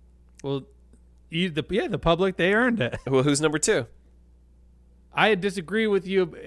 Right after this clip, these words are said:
Speaker 1: in a, li-, bit 'cause I think, I think Prince Philip gets away with
Speaker 2: Oh my
Speaker 1: the production
Speaker 2: God.
Speaker 1: of the century.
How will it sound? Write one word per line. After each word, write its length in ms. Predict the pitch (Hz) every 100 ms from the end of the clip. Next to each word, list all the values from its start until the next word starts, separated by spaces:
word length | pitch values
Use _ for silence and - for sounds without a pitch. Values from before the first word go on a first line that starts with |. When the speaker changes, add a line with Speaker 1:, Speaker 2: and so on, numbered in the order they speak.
| -
Speaker 1:
in 260 | - 175 170
a, 80 | 160
li-, 180 | 180 175
bit 340 | 151 175 -
'cause 120 | 143 147
I 140 | 165
think, 380 | - 165 147 - - - - _ -
I 100 | 160
think 220 | 180 165
Prince 240 | 180 170
Philip 340 | - 202 175 -
gets 220 | 165 147
away 300 | 139 147 151
with 280 | 147 131 - - - -
Speaker 2:
Oh 140 | - 95
my 80 | -
Speaker 1:
the 60 | 147
production 440 | 156 175 185 196
Speaker 2:
God. 60 | 196
Speaker 1:
of 40 |
the 60 | 196
century. 540 | - 190 - 135 107